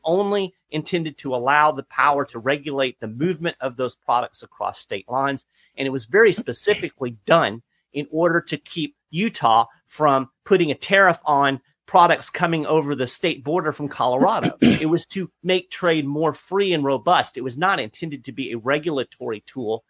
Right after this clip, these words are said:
Speaker 1: of the federal government. But as you've noted, the courts and,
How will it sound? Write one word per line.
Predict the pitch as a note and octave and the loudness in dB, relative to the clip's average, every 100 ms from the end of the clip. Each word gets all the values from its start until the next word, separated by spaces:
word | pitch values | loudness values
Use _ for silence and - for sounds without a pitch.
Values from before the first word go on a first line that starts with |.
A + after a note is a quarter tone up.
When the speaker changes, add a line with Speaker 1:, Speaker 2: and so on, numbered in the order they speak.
| _ _ | _ _
Speaker 1:
of | C3+ B2 | -12 -10
the | |
federal | - F#2+ F2+ G#2 | -10 -8 -6 -8
government. | - G#3+ D#3 E2+ _ _ _ - | 2 2 2 -6 _ _ _ 4
But | F#3 D#3 _ _ _ _ | 4 4 _ _ _ _
as | - A#2+ A#2+ | -6 -4 -4
you've | B2+ | -8
noted, | A#2+ D3 B2 C#3 C#3 | 2 4 4 0 -4
the | B2+ A#2 G#2+ | -14 -14 -18
courts | - C3 C#3 - - | -10 -2 -2 -2 -6
and, | A#2+ A2+ | -4 -8